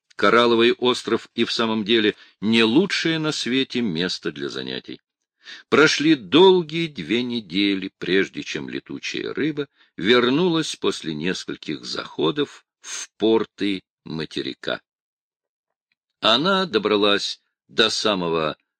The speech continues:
Куктауна, где в тысяча семьсот семидесятом году великий капитан Кук приставал к берегу, чтобы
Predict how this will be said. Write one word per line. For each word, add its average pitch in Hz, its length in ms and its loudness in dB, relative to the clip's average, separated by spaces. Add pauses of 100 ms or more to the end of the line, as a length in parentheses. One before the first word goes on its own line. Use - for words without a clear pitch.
(120)
Куктауна, 165 840 -2
где 92 260 0
в - 100 -8
тысяча - 380 -8
семьсот - 460 -6
семидесятом 62 640 -10
году 151 380 -4 (300)
великий 147 540 0
капитан 139 480 -4 (100)
Кук - 440 -8 (480)
приставал 73 680 -4
к - 100 -10
берегу, 139 480 -2
чтобы - 440 -2